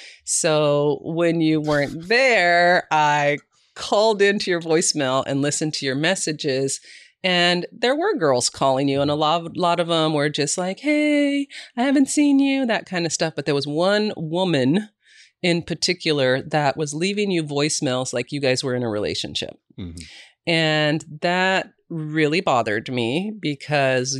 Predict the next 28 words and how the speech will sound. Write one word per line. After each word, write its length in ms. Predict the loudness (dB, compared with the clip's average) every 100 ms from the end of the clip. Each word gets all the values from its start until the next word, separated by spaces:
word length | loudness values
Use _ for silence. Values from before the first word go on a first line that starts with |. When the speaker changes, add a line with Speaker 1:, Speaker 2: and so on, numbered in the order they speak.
| -6
Speaker 1:
you 160 | -4 -2
and 100 | 0
I 140 | 0
were 160 | 0 -4
forming 440 | -2 -2 -2 -2
a 60 | -2
relationship. 840 | -2 -4 -4 -6 -6 -4 -4 -4
We 100 | -4
were 100 | -4
still 300 | -4 -4 -4
seeing 260 | -2 -2 0
other 220 | 0 -2
people, 560 | -4 -6 -4 -2 -2 -2
but 420 | 0 0 0 -2 -4
we 220 | -6 -4
were 400 | 0 0 0 -2
gravitating 960 | -6 -4 -2 0 -2 -2 -2 -2 -4
towards 260 | -4 -4 -4
each 200 | -2 0
Speaker 2:
Yeah, 80 | 0
Speaker 1:
other. 80 | 2
Speaker 2:
we 40 |
were 40 | 2
at 60 | 4
that 160 | 0
precipice 680 | 0 -2 0 -4 -4 -2 -2
of 160 | -2 -8
that. 220 | -8